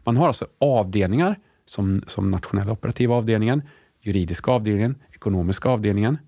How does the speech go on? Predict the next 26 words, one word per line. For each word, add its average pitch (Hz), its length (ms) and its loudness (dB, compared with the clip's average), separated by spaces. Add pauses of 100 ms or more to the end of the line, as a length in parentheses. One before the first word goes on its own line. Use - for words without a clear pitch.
(400)
ekonomiavdelningen 107 640 2
då. 131 140 -4 (960)
Eh, 107 380 4
och 113 140 0
då, 135 340 2 (1300)
och, - 160 -4
och - 60 -2
kommunikationsavdelningen. 123 920 2 (1400)
När 123 80 2
de 120 60 2
ska - 140 -2
göra 147 220 4
något 139 280 -2 (380)
så - 120 -2
måste 120 240 0
man 117 80 0
ju 113 80 0 (420)
jobba 117 400 0
i 127 100 -4
de 113 120 -2
här 98 100 -2
stuprören. 104 720 0 (760)
Förut 143 440 2
var 95 160 0
det 95 60 2
ju 98 180 2